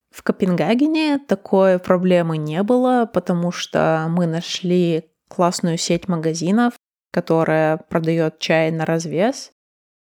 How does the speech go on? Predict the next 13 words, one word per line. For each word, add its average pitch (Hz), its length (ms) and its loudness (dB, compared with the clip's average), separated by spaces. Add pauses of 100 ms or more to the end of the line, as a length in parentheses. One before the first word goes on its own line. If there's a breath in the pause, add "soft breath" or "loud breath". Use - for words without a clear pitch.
(100)
А, 160 300 0
то 165 120 0
есть 170 160 0
мы 180 140 2
покупаем 160 680 0
листовой 165 760 -2
чай, 240 680 0
у 175 160 -2
них 165 400 -4
очень 175 280 -2
много 170 300 0
всяких - 500 -4
разновидностей, 208 1000 -4